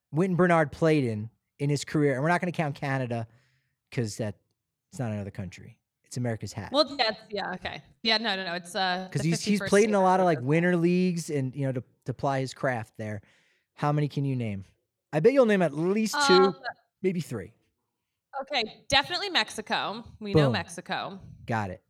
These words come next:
Speaker 2: Where else has he played? I mean, I'm gonna guess he's played in the Dominican League.
Speaker 1: Two. All right, here we go. You got this.
Speaker 2: And has he played in Venezuela?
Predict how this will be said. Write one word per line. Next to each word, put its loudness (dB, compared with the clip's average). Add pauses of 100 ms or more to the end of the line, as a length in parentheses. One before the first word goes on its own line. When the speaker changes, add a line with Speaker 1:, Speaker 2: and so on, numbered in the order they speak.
(1400)
Speaker 2:
Where 0
else 2
has -4
he -6
played? -4
I -4
mean, -2
I'm -6
gonna -4
guess -2 (1120)
he's -6
played 0
in -10
the -4
Dominican -10
League. -20 (260)
Speaker 1:
Two. 2 (440)
All -4
right, -2
here -2
we -2
go. 4
You 0
got 2
this. -8 (1300)
Speaker 2:
And -4
has -2
he -6
played -2
in -4
Venezuela? -4